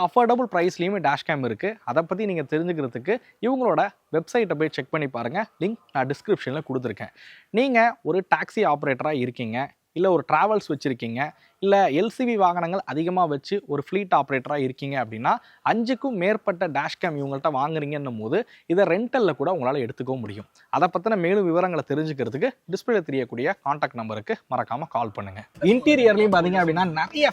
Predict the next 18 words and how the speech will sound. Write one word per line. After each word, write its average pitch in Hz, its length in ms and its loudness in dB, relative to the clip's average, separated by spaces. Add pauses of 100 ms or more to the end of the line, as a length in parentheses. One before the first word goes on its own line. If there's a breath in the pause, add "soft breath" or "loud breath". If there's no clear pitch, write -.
ஃபீச்சர்ஸ் 285 500 2
பேக்டா 175 240 0
தான் 196 180 4
இந்த 160 100 2
வெஹிக்கிள் 160 240 2
வந்து 160 160 0
கொடுத்துருக்காங்க 151 400 0
அப்படின்னு 143 200 -2
சொல்லலாம். 127 220 0 (180)
ஃபர்ஸ்ட் 311 280 8
நான் 277 140 12
உங்களுக்கு 190 240 10
வந்து 208 220 12 (540)
இந்த 196 120 2
டிரைவர் 208 440 4
சீட்ல 196 260 2
இருந்தே 185 240 6 (120)
ஆரம்பிப்போமே. 160 520 2